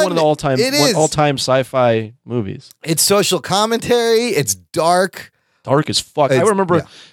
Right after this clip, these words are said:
Speaker 2: watching that as a kid, not to get off too on a, much on a tangent, but I was a big RoboCop fan as a kid, like,
Speaker 1: Yeah.
Speaker 2: games and
Speaker 1: Yeah.
Speaker 2: stuff, and then I threw that on, and it was like throwing on Alien for the first time,
Speaker 1: Yes.
Speaker 2: thinking you're gonna watch
Speaker 1: Absolutely.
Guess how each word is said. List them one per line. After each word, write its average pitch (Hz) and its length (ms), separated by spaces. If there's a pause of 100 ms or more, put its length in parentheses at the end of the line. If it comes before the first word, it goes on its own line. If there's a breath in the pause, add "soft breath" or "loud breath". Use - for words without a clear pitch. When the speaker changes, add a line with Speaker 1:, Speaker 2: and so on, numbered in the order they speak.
(320 loud breath)
Speaker 2:
watching 147 440
that 135 160
as 120 140
a 104 60
kid, 131 400
not 113 180
to 107 60
get 110 120
off 107 160
too 117 200
on 113 100
a, 113 60 (140)
much 117 160
on 117 60
a 110 60
tangent, 113 400
but 95 200 (640 soft breath)
I 117 60
was 123 80
a 113 60
big 123 160
RoboCop 120 560
fan 117 220
as 101 120
a 101 40
kid, 117 280
like, 101 80
Speaker 1:
Yeah. 92 100
Speaker 2:
games 110 380
and 131 100
Speaker 1:
Yeah. 123 60
Speaker 2:
stuff, 143 180
and 107 140
then 110 100
I 110 80
threw 135 260
that 123 220
on, 156 220
and 120 100
it 123 60
was 120 160
like 117 280 (360)
throwing 147 280
on 127 180
Alien 117 400
for 117 120
the 110 100
first 113 280
time, - 140
Speaker 1:
Yes. 110 100
Speaker 2:
thinking 120 220
you're 113 120
gonna 110 100
watch 107 360
Speaker 1:
Absolutely. 143 560